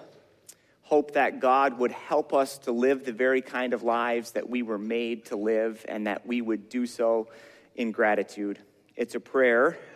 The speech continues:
uh, mostly written by Saint Francis, Saint Francis of Assisi, who died approximately eight hundred years ago this week.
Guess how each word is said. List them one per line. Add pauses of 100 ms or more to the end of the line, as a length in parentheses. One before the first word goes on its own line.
uh,
mostly
written
by
Saint
Francis,
Saint
Francis (400)
of
Assisi, (380)
who
died
approximately
eight
hundred
years
ago
this
week.